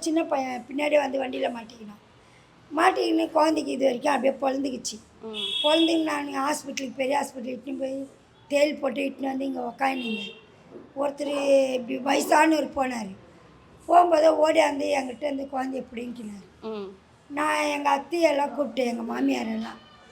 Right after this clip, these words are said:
Speaker 1: இந்த மாதிரி "அத்தை, அத்தை, ஒரு தாத்தா வந்து குழந்தைய பிடிங்கினாரு, என்னான்னு தெரியல."
Speaker 2: ம்.
Speaker 1: அப்புறம் எங்க மாமியார் வந்து கேட்டாங்க, "ஏம்மா குழந்தைய பிடுங்கினேன்னு?" சொல்லி, "நான் நாகவல்லி வந்துக்கிறேன்டி, நான் நாலு வருஷமா இருட்டில் இருக்கிறேன்."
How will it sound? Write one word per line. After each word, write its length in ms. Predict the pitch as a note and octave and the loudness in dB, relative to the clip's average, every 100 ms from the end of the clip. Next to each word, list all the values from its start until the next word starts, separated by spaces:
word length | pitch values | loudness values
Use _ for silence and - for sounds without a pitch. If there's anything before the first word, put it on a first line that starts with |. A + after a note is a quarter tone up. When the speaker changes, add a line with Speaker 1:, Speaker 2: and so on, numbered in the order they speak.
| - - - | -20 -20 -10
Speaker 1:
இந்த 120 | C4+ | -4
மாதிரி 220 | C#4+ D#4 | -2 2
"அத்தை, 280 | D4 C#4 D4+ | 2 0 0
அத்தை, 200 | C#4 D#4 | -2 2
ஒரு 180 | D4 C4 | 2 2
தாத்தா 320 | - C4 C#4+ | -2 -2 -2
வந்து 200 | C4+ C4 C4+ | -4 -4 -4
குழந்தைய 300 | B3+ C4+ C#4 | -2 -2 -2
பிடிங்கினாரு, 600 | C4+ B3 C4 A#3+ A#3+ A#3 | -2 -6 -6 -8 -10 -10
என்னான்னு 380 | A#3+ B3 C4+ C#4 | -8 -6 -4 -4
தெரியல." 380 | C#4 B3 B3 A#3+ A#3 A#3 - - - | -4 -4 -6 -8 -10 -14 -14 -14 -12
Speaker 2:
ம். 340 | A3 A#3+ G#3+ - - - - | -10 -10 -12 -14 -20 -20 -8
Speaker 1:
அப்புறம் 300 | C4 C4 D#4+ | -8 0 2
எங்க 220 | D4+ C#4+ | 2 0
மாமியார் 480 | C4 C4+ D4+ D#4 C#4 | -4 -2 2 2 2
வந்து 140 | B3+ C4+ | 0 -4
கேட்டாங்க, 460 | C4+ B3+ A#3+ G3+ F#3+ _ _ _ - - - | -2 -4 -4 -8 -12 _ _ _ -18 -18 -8
"ஏம்மா 640 | B3 D4 E4+ D4+ C#4 D4+ D#4 - - - - - - | 2 4 4 4 2 -2 -4 -10 -18 -18 -20 -14 -4
குழந்தைய 380 | C4+ D4+ D4 - | -2 0 -2 -2
பிடுங்கினேன்னு?" 480 | B3+ B3 A#3+ A#3+ A#3 | -4 -4 -4 -6 -8
சொல்லி, 260 | A3 A3 G#3 - - - - | -10 -12 -14 -20 -20 -20 -18
"நான் 260 | A#3 A3+ A3+ | -12 -10 -4
நாகவல்லி 480 | B3+ E4 D#4+ C#4 C4 | 0 6 6 4 0
வந்துக்கிறேன்டி, 880 | B3+ B3+ A#3+ A3+ A3+ A3 A#3 A#3+ - - - - C4 | -4 -6 -8 -8 -8 -8 -8 -8 -12 -16 -20 -20 -12
நான் 220 | A#3+ A#3+ | -8 -6
நாலு 360 | B3 C#4+ E4+ | 0 2 4
வருஷமா 320 | D#4 - D#4 D#4+ | 2 2 2 2
இருட்டில் 440 | D4+ D4 - C4+ | 2 0 -6 -8
இருக்கிறேன்." 600 | B3 A#3+ A#3+ B3 A#3 - | -8 -10 -8 -6 -8 -12